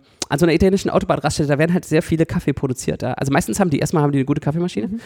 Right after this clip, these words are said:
Speaker 1: und dann machen die da jede Menge Kaffee und das scheint irgendwie so ein, ähm, also die sind halt handwerklich sehr gut und, äh, die Maschine ist halt so perfekt im Fluss so.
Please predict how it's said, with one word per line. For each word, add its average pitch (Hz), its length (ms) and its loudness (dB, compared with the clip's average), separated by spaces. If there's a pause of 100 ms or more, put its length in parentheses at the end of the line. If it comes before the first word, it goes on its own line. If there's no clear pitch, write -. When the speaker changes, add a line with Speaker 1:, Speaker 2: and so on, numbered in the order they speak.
(180)
Speaker 1:
und 139 100 2
dann 170 100 6
machen 180 240 4
die 139 120 -6
da 139 220 2
jede 180 440 4
Menge 151 260 2
Kaffee - 340 -2
und 120 100 -2
das 143 140 -2
scheint 135 200 0
irgendwie 139 300 2
so 135 200 0
ein, 127 200 -4 (120)
ähm, 131 500 -4
also 135 140 -2
die 135 200 2
sind 147 200 2
halt 127 120 2
handwerklich 151 460 -2
sehr 175 140 0
gut 196 240 -4 (600)
und, 147 540 2
äh, 139 160 4
die 143 80 2
Maschine 165 340 2
ist - 160 -2
halt 135 140 2
so 123 180 0
perfekt - 560 0
im 143 320 0
Fluss - 340 -4
so. 170 260 0